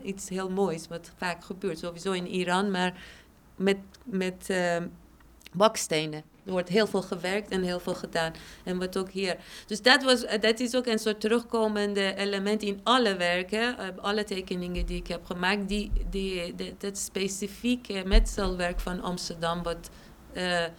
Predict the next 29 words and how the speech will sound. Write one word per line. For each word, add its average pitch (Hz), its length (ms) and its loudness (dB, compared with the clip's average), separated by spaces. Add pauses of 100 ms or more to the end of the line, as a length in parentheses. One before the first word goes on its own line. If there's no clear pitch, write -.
(320)
terugkomt. 185 460 2
In 202 140 2
deze 247 340 4
laatste, 262 380 2
dan 214 180 2
heb 208 160 0
ik 214 120 -2
voor 202 240 -2
de, 185 200 0 (120)
zeg 180 240 -8
maar, 170 320 -2 (580)
de 175 160 -8
straattegel 175 760 4
gekozen. 147 580 -10 (360)
Maar 185 200 4
ook 202 220 -2
de, 185 380 0
in 190 120 -6
de 180 120 -8
tekening 196 640 -4
van, 180 360 -6 (500)
eh, 175 360 2 (100)
die 180 160 -4
over 190 500 -2
de, 175 100 -6
eh, 170 920 -2
ehm, 170 100 -6 (540)
onderduikers 202 760 4
ging, 196 360 0